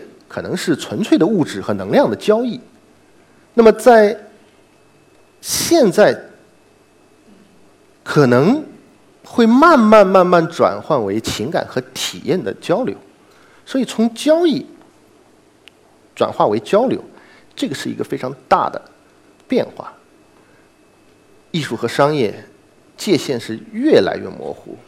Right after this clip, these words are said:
这是前年我在K幺幺的一件，一，一件作品。由于它的是对文化艺术的尊重，它变成了一，一枝独秀，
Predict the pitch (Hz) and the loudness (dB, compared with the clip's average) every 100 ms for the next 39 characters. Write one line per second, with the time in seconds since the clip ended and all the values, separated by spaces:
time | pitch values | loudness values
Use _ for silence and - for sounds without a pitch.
0 | _ - 101 - 101 92 - _ _ _ | _ -12 -12 -12 -12 -14 -16 _ _ _
1 | _ _ - 113 101 98 92 92 101 110 | _ _ -8 -6 -6 -8 -12 -12 -8 -2
2 | 110 131 110 92 92 - - - 95 - | 0 2 0 -6 -10 -12 -18 -18 -16 -14
3 | 98 101 101 92 - 85 _ _ _ _ | -10 -8 -8 -10 -12 -20 _ _ _ _
4 | _ _ _ _ 117 139 - 120 117 - | _ _ _ _ -2 -2 0 0 0 -4
5 | - _ - 117 104 104 - _ - 107 | -18 _ -8 -4 -4 -8 -18 _ -8 -4
6 | 123 127 131 - 107 101 123 120 110 - | 0 0 0 -4 -6 -6 -4 -2 -4 -6
7 | - - 143 113 - 120 120 120 - 143 | -16 -12 -10 -10 -8 -8 -8 -10 -14 -12
8 | 175 135 120 - 165 | -12 -10 -10 -6 -6